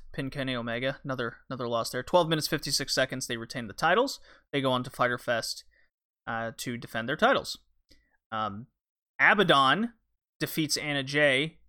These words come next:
I do wanna talk about that in particular, uh, in a second here. M J F defeats Billy Gunn. Ten-minute match. Cody defeats Ricky Starks from N W A,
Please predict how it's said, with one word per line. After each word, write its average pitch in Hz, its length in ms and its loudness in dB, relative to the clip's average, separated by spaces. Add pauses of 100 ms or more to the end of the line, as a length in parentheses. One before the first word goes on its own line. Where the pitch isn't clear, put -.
I 127 280 0
do 151 220 2
wanna 143 220 4
talk 135 220 4
about 127 220 0
that 123 360 2
in 135 160 -10
particular, 131 880 -4 (260)
uh, 104 320 -10
in 120 60 -18
a 117 80 -16
second 110 320 -12
here. 151 240 -10 (380)
M 156 120 0
J 147 200 6
F 151 140 6
defeats 143 340 -2
Billy 139 380 -2
Gunn. 139 340 0 (840)
Ten-minute 120 300 -6
match. 202 460 0 (500)
Cody 254 540 4 (100)
defeats 175 760 0 (440)
Ricky 226 360 2
Starks - 580 4
from 151 240 0
N 185 220 0
W 165 360 4
A, 165 400 6